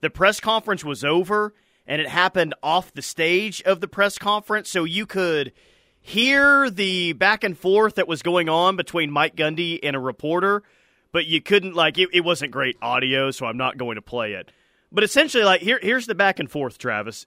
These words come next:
Gundy, like, right after the press conference is over, saying, um, he, he essentially was asked about Bedlam, and it says,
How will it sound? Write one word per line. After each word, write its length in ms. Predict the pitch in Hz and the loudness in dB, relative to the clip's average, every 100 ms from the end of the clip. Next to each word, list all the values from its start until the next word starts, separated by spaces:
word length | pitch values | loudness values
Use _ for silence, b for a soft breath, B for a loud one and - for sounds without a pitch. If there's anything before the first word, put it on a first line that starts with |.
| 156 | 0
Gundy, 480 | 190 247 196 156 147 | 2 4 4 2 0
like, 160 | 151 | 0
right 140 | 180 196 | 2 2
after 160 | 190 | 0
the 60 | 156 | -2
press 200 | 185 170 | 0 0
conference 360 | 175 160 147 | -2 -2 -6
is 120 | 120 143 | -6 -2
over, 300 | 147 127 123 | -2 -2 -6
saying, 520 | 135 127 120 117 104 _ _ _ _ _ | -2 -2 -2 -6 -12 _ _ _ _ _
um, 440 | - 131 127 127 147 | -2 0 2 0 -2
he, 120 | 175 | -4
he 100 | 160 180 170 | -6 -6 -6
essentially 320 | - 196 180 | -2 -2 -2
was 160 | 147 135 | -2 2
asked 240 | 156 - | 0 0
about 240 | 143 117 | -2 0
Bedlam, 320 | 185 202 156 143 | 4 4 2 -6
and 80 | |
it 60 | 131 | -6
says, 360 | - 143 127 | -2 0 -2